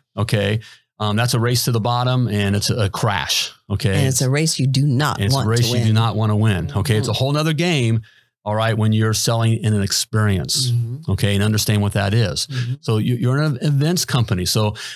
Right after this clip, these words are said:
Speaker 1: I'm not just looking at what it takes to, you know, the best quality to, I don't know, to what, what toilets or, you know, and how to repair the toilets and the best way to run lines and the best, you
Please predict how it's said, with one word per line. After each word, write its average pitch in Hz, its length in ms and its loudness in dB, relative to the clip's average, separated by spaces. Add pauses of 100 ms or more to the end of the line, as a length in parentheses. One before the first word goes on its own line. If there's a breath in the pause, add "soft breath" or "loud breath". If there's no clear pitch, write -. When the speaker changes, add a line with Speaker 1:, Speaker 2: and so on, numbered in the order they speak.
Speaker 1:
I'm 113 100 -2
not 156 200 0
just 135 160 0
looking 131 380 0
at 98 300 -2
what 123 180 2
it 107 80 -4
takes 120 300 0
to, 95 300 2 (240 loud breath)
you 117 120 4
know, 95 180 0 (200 loud breath)
the 107 60 -2
best 120 240 0
quality 120 520 0
to, 95 380 2 (540 loud breath)
I 95 120 -2
don't 98 80 2
know, 80 160 0
to 101 180 0
what, 104 240 0
what 117 140 0 (280)
toilets 120 540 0
or, 85 240 -2 (140 loud breath)
you 117 120 4
know, 101 140 2
and 101 100 -2
how 113 120 0
to 104 120 0
repair 104 360 0
the 123 60 0
toilets 120 600 0
and 95 180 0
the 98 60 -2
best 107 260 -2
way 117 120 2
to 104 80 -2
run 120 240 0
lines 127 580 2
and 98 120 0
the 92 60 -2
best, 117 260 0
you 120 60 0